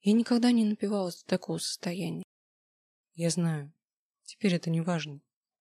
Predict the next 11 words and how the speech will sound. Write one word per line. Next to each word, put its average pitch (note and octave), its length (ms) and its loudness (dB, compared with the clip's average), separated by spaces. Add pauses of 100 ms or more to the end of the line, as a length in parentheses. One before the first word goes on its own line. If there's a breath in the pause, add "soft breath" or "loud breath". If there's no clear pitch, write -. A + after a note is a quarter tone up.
(760)
"А F#3 100 -6
что - 240 -4
важно?" F#3 560 -8 (300)
шепнула E3+ 420 2
девушка. D#3 520 -4 (800)
"Важно, F#3 480 4
что - 160 0
ты G3 160 4
вне F3+ 260 6
опасности. - 720 -4 (840)
Важно, D#3+ 560 0